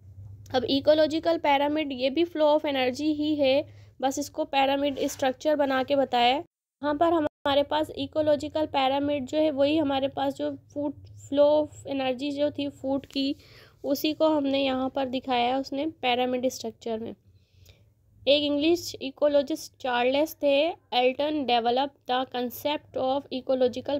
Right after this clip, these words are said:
pyramid nineteen twenty-seven। It is a matter of common observation। Number of organism in an ecosystem gradually decrease at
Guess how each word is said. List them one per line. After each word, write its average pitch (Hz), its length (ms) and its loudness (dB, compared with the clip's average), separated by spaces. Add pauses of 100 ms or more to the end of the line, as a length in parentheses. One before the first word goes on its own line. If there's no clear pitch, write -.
pyramid 247 360 -2
nineteen 262 360 -4
twenty-seven। 233 720 -2 (760)
It 302 160 -4
is 269 60 -2
a 311 80 4
matter 269 320 0
of 294 120 2 (120)
common 269 220 -2
observation। 262 680 0 (640)
Number 269 260 2
of 311 120 2
organism 277 480 0
in 285 140 0
an 277 220 0
ecosystem 285 520 -2
gradually 262 400 0
decrease 269 440 -4
at - 200 -2